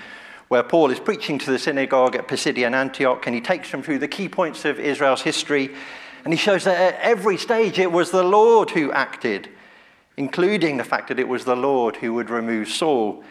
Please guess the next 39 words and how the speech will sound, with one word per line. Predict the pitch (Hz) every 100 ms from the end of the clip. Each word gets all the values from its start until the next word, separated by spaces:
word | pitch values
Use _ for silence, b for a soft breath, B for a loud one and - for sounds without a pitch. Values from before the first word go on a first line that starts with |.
| B
as | 117 113
king, | - 156 120 104
and | 123
it | 131
was | 147 135
the | 147
Lord | 147 185 185 160 127
who | 156 127
had | 131
found | - 147 156 131
David, | 165 185 170 120 101 - B B B B
son | - 170 170
of | 151 117
Jesse, | 190 180 - 104 85 B B
a | 127
man | 131 147 151 135 117 107 -
after | 135 135 - 127
my | 117 120 117 110
own | 135 139 117
heart, | 104 - 202 120 - - - b b b b b
to | 120
take | - 123 -
his | - 101
place. | - 90 71 - - - B B
And | 147
we |
noted | 165 185 196 220
the | 170
fact | - 131 -
that | 147
Paul | - 170
must | 143 170 - -
have | 143
been | 127 120
quoting | - 139 135 113
from | - 113
one | 117 113
Samuel | - 107 98 98
thirteen | - 98 90 101 95